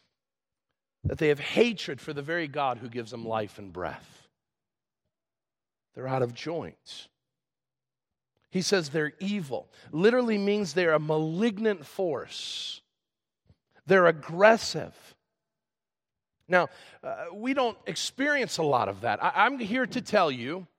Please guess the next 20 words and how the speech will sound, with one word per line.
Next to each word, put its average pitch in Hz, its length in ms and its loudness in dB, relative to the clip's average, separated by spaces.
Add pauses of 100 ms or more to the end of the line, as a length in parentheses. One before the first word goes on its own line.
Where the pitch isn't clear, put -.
(580)
as 180 160 2
I 226 160 4
studied 247 540 2
these 226 180 -4
two 226 200 -4
phrases, 165 840 0 (400)
I 226 160 8
think 226 260 -4
we 226 180 -2
are 190 160 2
hard-pressed 214 840 0
to 196 80 -4
find 185 300 0
a 165 60 4
lot 175 300 6
of 220 100 -2
people 202 360 -4
here 202 360 -2
in 196 120 0
America 175 800 2